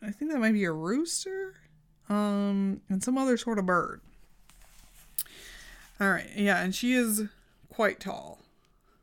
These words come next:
so it looks like they're, like, they're all, I don't know, they're in proportion. But then you can see also some little, little tiny people,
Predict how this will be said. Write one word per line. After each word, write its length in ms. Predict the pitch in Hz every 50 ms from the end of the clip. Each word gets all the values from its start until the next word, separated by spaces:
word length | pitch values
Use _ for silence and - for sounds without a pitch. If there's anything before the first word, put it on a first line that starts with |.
| _ _ _
so 640 | - - - - 185 180 180 175 180 180 175 175
it 100 | - 190
looks 260 | 196 202 214 202 - 226
like 140 | 208 185
they're, 180 | 185 196 196 196
like, 400 | 190 185 180 180 - - - -
they're 180 | - 220 240 247
all, 180 | 233 214 214 -
I 120 | - 220 196
don't 140 | 190 175 156
know, 220 | - - 175 180 - - _ _ - - - - _ _ _ -
they're 200 | 220 214 214 214
in 120 | 208 202
proportion. 680 | 196 202 190 208 220 240 226 208 - 196 - - - -
But 160 | - 190 185
then 320 | 208 220 - 101 196 - - - - - - - - - - _ -
you 120 | 220 208
can 200 | - 214 196 190
see 260 | 190 - - 196 190
also 640 | 190 185 190 202 196 - - 170 165 165 165 165 170 _ _ _ _ _ _ _ _ _ _ _
some 300 | - - 190 180 180 175
little, 320 | 185 190 180 180 175 175 - - - - _ _ - _ _ -
little 460 | 202 190 190 185 185 180 180 175 170 - - - - - - -
tiny 300 | - 196 190 180 180 170
people, 480 | 170 - 202 185 190 - - - 185